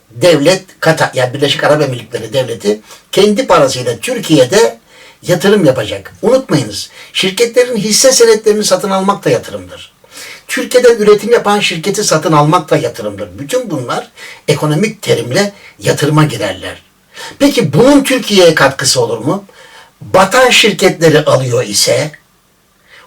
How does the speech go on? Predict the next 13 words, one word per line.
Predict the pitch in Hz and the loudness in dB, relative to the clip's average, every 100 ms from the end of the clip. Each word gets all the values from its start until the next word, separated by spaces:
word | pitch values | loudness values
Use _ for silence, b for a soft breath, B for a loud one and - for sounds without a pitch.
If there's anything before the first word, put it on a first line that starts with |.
| - | 2
o | 233 | 2
şirketlerin | 240 233 226 233 233 233 254 233 _ b b _ | 4 -2 -2 0 2 4 2 -2 _ b b _
kamu | - - 285 | 0 2 4
şirketleri | 277 208 160 190 151 160 | 2 0 0 -2 2 2
olup | 156 143 143 139 | 4 2 2 2
olmadığına | 131 123 120 110 104 | 2 0 -6 -10 -10
bakmalıyız. | 104 104 107 127 214 220 - _ B B B B - | -12 -10 -10 -6 -4 -6 -10 _ B B B B -4
Ya | 190 | 2
da | 233 202 - - | 2 2 -4 -2
kasten | 220 247 - 214 180 143 | 4 4 4 2 0 2
batırılıp | 156 160 156 156 - | 2 2 2 2 2
batırılmadığına | 147 147 151 147 120 117 107 - | 0 2 0 2 0 -4 -8 -10
bakmalıyız. | 92 - 98 95 90 - | -12 -12 -16 -16 -12 -14